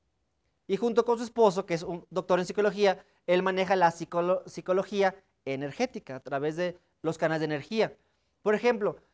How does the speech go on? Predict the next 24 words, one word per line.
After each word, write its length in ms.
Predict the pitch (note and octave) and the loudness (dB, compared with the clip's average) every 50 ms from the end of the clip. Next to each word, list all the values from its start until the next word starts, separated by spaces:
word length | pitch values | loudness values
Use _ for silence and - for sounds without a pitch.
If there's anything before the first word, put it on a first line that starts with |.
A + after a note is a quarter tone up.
| _ _ _ _ _ | _ _ _ _ _
a 80 | - D#3 | -4 -2
mí 80 | F3+ G3+ | -2 2
me 100 | A3 A3 | 2 2
gusta 240 | G#3+ A3 - A3+ | 2 2 2 2
mucho 220 | G#3 G#3 G3 - G#3+ | 0 0 2 2 4
basarme 640 | F#3 E3+ D#3+ F#3 F3+ F#3 F#3 F#3+ G3 G3 G3 - - | 4 4 4 6 6 6 6 4 0 -2 -4 -4 -6
en 360 | - E3+ E3+ F3+ F#3 F#3 - _ | -2 0 0 0 0 -2 -8 _
la 260 | _ E3 E3 E3+ F3 - | _ 2 4 4 4 4
acupuntura, 880 | - E3+ E3+ - G3 F3 G3+ A3 G#3+ G#3 A#3 A3+ G#3 F3 E3 F3 G3 - _ _ _ _ _ _ | 0 -4 -4 -4 -10 -8 -6 -6 -6 -2 2 4 6 6 4 2 0 -10 _ _ _ _ _ _
porque 240 | _ B2+ A#2+ - C#3+ | _ -18 -12 -10 -10
es, 160 | C#3+ - - _ | -12 -12 -10 _
es 300 | - D3 D3 - - B2+ | -8 -8 -6 -8 -12 -8
una 140 | F3 F3 F3+ | -6 -6 -4
técnica 720 | F3+ G3 F#3+ F#3 F#3 F#3+ F#3 F#3 F#3 F3 F3 F3 F3+ F3 - | -2 0 0 0 0 -2 -4 -2 0 0 2 2 0 -2 -2
creada 260 | - C3+ C#3 C#3+ C#3+ | -2 -2 -2 -2 -2
por 120 | - D#3 | -4 -4
los 100 | D#3+ E3 | -4 -4
chinos 400 | D#3+ - G3 G3 F#3 F#3 F#3 E3+ | -4 -4 -2 -2 -2 -2 -4 -6
hace 220 | F3 E3 C3+ D3+ C#3+ | -8 -8 -8 -8 -10
más 140 | C#3 C#3 C3+ | -8 -8 -8
de 80 | C3 | -8
cinco 340 | A#2+ - - C3+ C3+ - C#3 | -10 -10 -14 -14 -8 -6 -4
mil 160 | E3 F#3+ G3+ | 0 0 0
años, 340 | G3+ F#3 F3 F3 F#3 F3 - | 0 0 -2 -4 -6 -8 -10